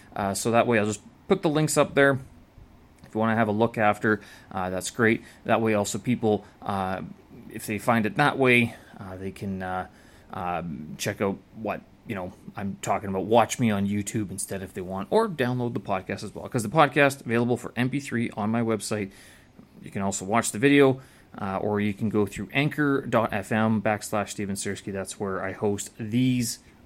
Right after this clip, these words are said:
audio blogs. Um, all right, so <sighs> happy hump day to you folks. And double workouts in, felt pretty good. I actually managed to, uh, get,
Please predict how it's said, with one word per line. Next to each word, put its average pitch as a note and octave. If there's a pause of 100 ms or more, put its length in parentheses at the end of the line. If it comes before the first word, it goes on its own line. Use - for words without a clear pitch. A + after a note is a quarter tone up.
(140)
audio G2 (240)
blogs. B2 (580)
Um, B2+ (380)
all F3+
right, C3+
so B2+ (300)
<sighs> -
happy C#3
hump C3
day G2+
to G#2
you G2
folks. B2+
And B2 (500)
double F3
workouts E3
in, F#3+ (380)
felt -
pretty C3
good. B2
I C#3
actually C#3
managed C3
to, C3
uh, A2+ (540)
get, -